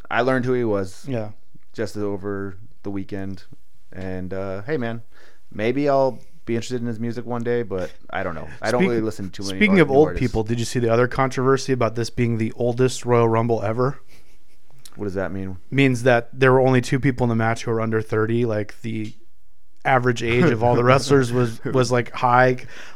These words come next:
Speaker 2: Dom and Otis, I think, were the only two guys under thirty in the match.
Speaker 1: <laughs>
Speaker 2: And it's, like, the second oldest Rumble winner ever behind
Speaker 1: I had no
Speaker 2: Vince.
Speaker 1: idea. I had no idea.
Speaker 2: It's became another thing where everyone's like, "W W E doesn't know how to make stars." And I'm like, Okay, well,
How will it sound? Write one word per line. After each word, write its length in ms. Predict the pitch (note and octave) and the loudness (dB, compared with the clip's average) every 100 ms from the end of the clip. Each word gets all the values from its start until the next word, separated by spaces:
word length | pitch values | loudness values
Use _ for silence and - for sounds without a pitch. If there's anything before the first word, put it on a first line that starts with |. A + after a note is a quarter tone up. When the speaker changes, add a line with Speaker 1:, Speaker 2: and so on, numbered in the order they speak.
| - - | -4 8
Speaker 2:
Dom 380 | C#3+ C#3+ D3+ | 10 10 8
and 240 | D3 C3 C3 | 6 0 2
Otis, 400 | B2+ B2+ A#2+ A#2+ | 4 4 4 2
I 60 | |
think, 160 | A#2 A#2 | -2 0
were 80 | A#2 | 0
the 140 | A#2 | 0
only 280 | B2+ B2 A#2+ | 2 2 2
two 220 | - B2 | 2 2
guys 260 | A#2+ A#2 A2+ | 4 4 2
under 180 | A#2 A2+ | 2 0
thirty 320 | - A2+ A2+ | 2 4 4
in 80 | A#2 | 2
the 60 | B2 | 4
match. 420 | C3 B2+ - - - - - | 6 6 4 -8 -8 -10 -10
Speaker 1:
<laughs> 240 | - - | -10 0
Speaker 2:
And 140 | C#3+ | 2
it's, 140 | D3 C#3 | 4 4
like, 160 | D3 | 4
the 100 | - | 4
second 520 | C3+ - - C#3 D3+ C#3+ | 0 2 6 6 6 2
oldest 460 | C3+ C3+ C3+ C3 | 4 6 4 2
Rumble 320 | C3 C3 C3 B2+ | 2 4 6 6
winner 220 | C3 B2+ | 6 4
ever 480 | A#2 B2 C3+ D3+ - - - - - | 4 4 4 4 0 -10 -10 -10 -2
behind 300 | - B2+ B2+ | 4 6 4
Speaker 1:
I 40 | G#2+ | 4
had 40 | B2 | 4
no 60 | C3 | 4
Speaker 2:
Vince. 280 | F#2+ F2+ - | 0 -6 -8
Speaker 1:
idea. 60 | - | -8
I 80 | G2+ | -6
had 80 | G2+ | -6
no 220 | G2+ G2 | -6 -4
idea. 120 | F#2+ | 0
Speaker 2:
It's 100 | C#3 - | 0 0
became 260 | D#3 F3 | 2 4
another 200 | D3+ C#3+ | 6 4
thing 280 | C3 C#3 B2+ | 4 2 4
where 100 | B2 | 4
everyone's 300 | A#2+ A#2+ A#2+ | 4 2 4
like, 220 | B2 A#2+ | 2 2
"W 180 | C3 C3 | 4 6
W 180 | C3 B2+ | 6 4
E 20 | |
doesn't 120 | B2 | 2
know 40 | B2 | 0
how 40 | |
to 60 | A#2+ | -2
make 180 | A#2+ A2 | -2 -4
stars." 460 | - A#2 A#2 A2 | -2 2 2 2
And 60 | A2+ | -2
I'm 80 | A2+ | -4
like, 200 | A2+ A2 A2+ - D3+ | -4 -6 -10 -10 -8
Okay, 320 | D#3 C3 A#2 | -6 -2 -2
well, 300 | A2+ A#2 | -2 -4